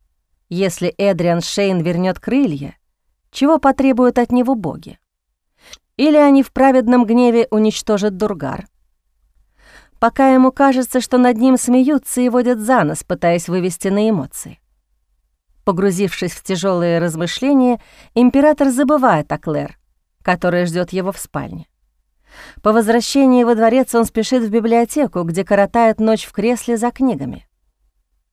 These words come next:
Дэймон так и не признаётся, что за договорённости у него с богом всех миров. Но они определённо есть, так как мы подозрительно ловко уходим от людей Эдриана.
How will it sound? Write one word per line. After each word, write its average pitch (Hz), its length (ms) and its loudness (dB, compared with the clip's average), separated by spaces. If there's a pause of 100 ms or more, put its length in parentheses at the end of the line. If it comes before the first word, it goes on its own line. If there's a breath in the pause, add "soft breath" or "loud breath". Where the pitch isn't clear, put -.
(1080 soft breath)
Дэймон 277 540 4
так 302 320 0
и 294 40 4
не 285 120 6
признаётся, 285 920 0 (320)
что - 340 -2
за 233 120 0
договорённости 214 760 2
у 202 60 0
него 208 260 0
с 196 80 -6
богом 214 340 0
всех 220 280 -4
миров. 226 320 -2 (1120 loud breath)
Но 220 180 4
они 285 240 6
определённо 302 680 4
есть, 185 600 -4 (440)
так 202 200 0
как 202 180 -4
мы 233 160 2
подозрительно 233 760 0
ловко 226 400 0
уходим 233 480 2
от 220 120 0
людей 220 420 -2
Эдриана. 170 640 -4